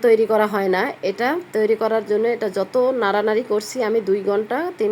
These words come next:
ঘন্টা, কোনো তেল বের হয় না। এটা পরে আমার থেকেই রান্না করার তেলটা দিয়ে দিছি। আহ, দিয়ে তেলটা তৈরি করে দেখিয়ে দিছি। অবশ্যই আপনারা এই রেসিপিটি একবার হলেও ট্রাই করতে যাবেন না, তাহলে অযথা চারটা ঘন্টা সময় নষ্ট করব। আমি সত্যি কথাই বলে দিছি তোমাদেরকে,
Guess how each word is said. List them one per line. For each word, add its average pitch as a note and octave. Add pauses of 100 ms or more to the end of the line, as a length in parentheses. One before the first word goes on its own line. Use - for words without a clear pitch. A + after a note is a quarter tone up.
ঘন্টা, G3+
কোনো G3+
তেল G3+
বের G3
হয় G#3+
না। B3 (440)
এটা B3 (160)
পরে G#3+
আমার G#3
থেকেই A3+
রান্না G3
করার G#3+
তেলটা G#3
দিয়ে G3+
দিছি। A#3 (600)
আহ, -
দিয়ে G#3
তেলটা A3
তৈরি A3
করে A#3
দেখিয়ে G#3+
দিছি। A3 (120)
অবশ্যই A3
আপনারা G#3+
এই G#3+
রেসিপিটি G#3+
একবার G3+
হলেও A3
ট্রাই G3+ (160)
করতে A3
যাবেন A3
না, D4 (140)
তাহলে G3+ (200)
অযথা G#3
চারটা G#3+
ঘন্টা F#3+
সময় G3+
নষ্ট G#3
করব। G#3 (440)
আমি A3
সত্যি C4
কথাই C4
বলে A#3
দিছি A#3+
তোমাদেরকে, G#3